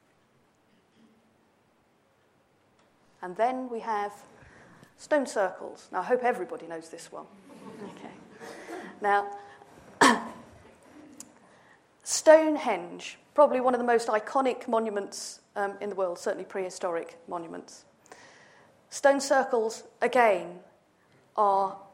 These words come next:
a very visible record, in this case of largely later Neolithic date, at least the stone portions of these monuments are, um, which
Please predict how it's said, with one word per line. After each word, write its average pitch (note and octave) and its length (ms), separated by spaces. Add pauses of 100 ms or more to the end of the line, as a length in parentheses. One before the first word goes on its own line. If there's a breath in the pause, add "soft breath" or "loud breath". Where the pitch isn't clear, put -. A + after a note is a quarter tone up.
a G#3 80
very C4+ 420
visible A3 460
record, F3+ 540 (200)
in G#3 140
this A#3+ 160
case G#3+ 420 (160)
of G3+ 160
largely A3 640
later F3 320
Neolithic E3+ 440
date, F3+ 300
at - 80
least F#3+ 180
the - 60
stone G3+ 320
portions F3 480
of F3 80
these E3 200
monuments E3+ 440
are, E3+ 180 (880 loud breath)
um, G3 280 (400)
which - 320